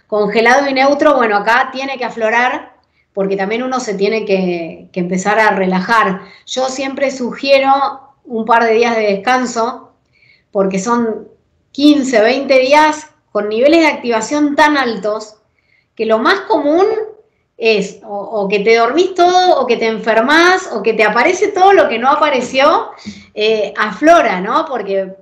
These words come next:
son quince, veinte días que comés mal, que dormís mal, que te golpeás, que te caes, que te asustás, entonces que te deshidratás. Vos fijate, eh, la cantidad de peso que pierden.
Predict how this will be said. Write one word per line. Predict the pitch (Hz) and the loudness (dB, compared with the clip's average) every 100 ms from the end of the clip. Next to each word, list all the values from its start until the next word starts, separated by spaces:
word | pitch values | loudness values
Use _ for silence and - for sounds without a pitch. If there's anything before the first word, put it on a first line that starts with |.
| _ _ | _ _
son | - 226 247 233 | -8 -8 -6 -10
quince, | 202 277 277 | -10 -10 -4
veinte | 254 247 | -4 0
días | 247 269 277 | 0 0 -2
que | 208 | -4
comés | 202 220 240 | -4 -4 -6
mal, | 247 254 247 240 | -2 0 0 0
que | 214 | -4
dormís | 202 220 233 | -2 -4 -6
mal, | 240 233 233 226 220 | -2 0 2 0 -4
que | 202 | -6
te | 208 | -4
golpeás, | 208 208 202 240 233 226 226 | 0 -2 0 0 2 2 0
que | 220 | -6
te | 196 208 | -6 -4
caes, | 208 214 233 240 240 233 226 - _ _ _ _ | -2 0 2 2 2 0 -2 -14 _ _ _ _
que | _ 214 214 | _ 0 2
te | 220 | 0
asustás, | 214 240 190 - 254 254 247 | -2 -4 -6 -2 0 2 0
entonces | 226 226 262 277 269 - _ _ _ | -4 -6 0 -2 -2 -16 _ _ _
que | 208 | -6
te | 196 220 | 0 0
deshidratás. | 208 214 202 196 196 196 294 277 254 240 - _ _ | 0 -2 0 0 0 2 2 2 0 -4 -12 _ _
Vos | - 247 | -6 -4
fijate, | 294 277 254 254 294 262 - - _ _ | -4 -2 -2 0 0 0 -6 -16 _ _
eh, | - 202 196 | -16 -8 -4
la | 196 | -2
cantidad | 196 190 208 240 | -2 -2 2 2
de | 233 | 2
peso | 254 262 269 240 | 0 0 -2 -4
que | 196 | -4
pierden. | 190 262 285 254 233 214 214 208 208 202 | 0 2 6 6 4 0 -2 -2 -6 -10